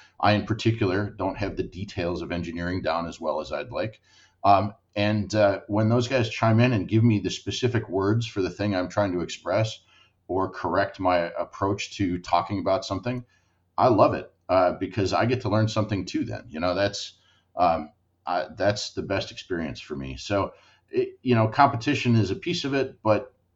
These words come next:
I generally just sort of say, "You know what? We're all doing okay. We're all getting, uh, the eyeballs and the, and the attendees and things."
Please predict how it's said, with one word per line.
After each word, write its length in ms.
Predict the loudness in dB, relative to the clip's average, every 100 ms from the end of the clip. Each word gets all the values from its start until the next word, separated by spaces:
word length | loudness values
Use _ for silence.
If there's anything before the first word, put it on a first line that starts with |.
| _ _ _
I 100 | 2
generally 500 | 2 4 2 4 2
just 280 | 2 -2 -4
sort 180 | -2 -2
of 160 | -2 -6
say, 260 | -10 -4 -2
"You 140 | 0
know 100 | 0
what? 320 | 4 2 2 -12 _ _ _
We're 200 | 4 8
all 280 | 8 6 4
doing 280 | 4 4
okay. 440 | 2 0 0 0 0
We're 320 | 0 0 2
all 520 | 4 4 2 -2 -6 -6
getting, 440 | -2 0 -2 -6 _ _
uh, 200 | -2 -2
the 140 | 0
eyeballs 460 | 0 0 -2 -4 -4
and 140 | -6
the, 160 | -8 -8 -10
and 120 | -8
the 140 | -6
attendees 540 | -6 -6 -4 -4 -4 -6
and 120 | -10
things." 380 | -10 -10 -10